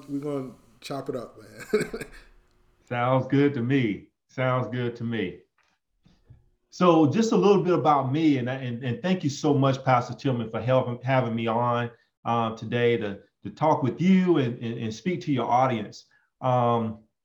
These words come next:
Speaker 2: again, my name is Eddie L. Johnson. I'm a breakthrough expert, a speaker, author, and founder and owner of E four Inspiring Motivations. And Basically,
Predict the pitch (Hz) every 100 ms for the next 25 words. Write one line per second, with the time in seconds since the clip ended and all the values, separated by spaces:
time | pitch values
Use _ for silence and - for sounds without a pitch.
0 | _ _ _ 175 135 151 139 156 156 131
1 | - 151 147 143 143 127 117 131 135 131
2 | 143 135 131 120 117 98 156 156 143 135
3 | 131 - 156 170 - _ _ _ - -
4 | - 180 180 180 175 170 170 147 156 156
5 | 160 156 151 151 143 - _ _ - 127
6 | 127 123 123 117 - 160 165 165 156 156
7 | 151 139 123 120 120 143 143 127 110 107
8 | 147 139 139 131 117 110 123 117 107 107
9 | 101 95 107 101 98 95 95 - 110 107
10 | 104 101 - _ _ _ - 160 185 170
11 | 139 135 131 120